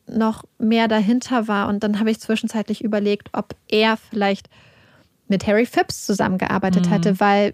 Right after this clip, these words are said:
Speaker 1: wenn es Harry Phipps gewesen wäre, vielleicht hat er mit wem anders zusammengearbeitet oder hatte noch Unterstützung.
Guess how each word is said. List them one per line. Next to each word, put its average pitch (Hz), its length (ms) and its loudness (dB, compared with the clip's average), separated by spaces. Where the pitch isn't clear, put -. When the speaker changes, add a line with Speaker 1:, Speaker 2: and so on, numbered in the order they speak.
Speaker 1:
wenn 220 420 4
es - 400 -6
Harry 233 280 2
Phipps - 400 -6
gewesen 240 500 2
wäre, 208 220 2
vielleicht 214 320 -2
hat 226 160 0
er 214 80 0
mit 202 200 -4
wem 208 120 0
anders 202 400 -2
zusammengearbeitet 202 1040 -4
oder 202 200 -4
hatte 208 300 -6
noch 196 160 -4
Unterstützung. 226 880 -4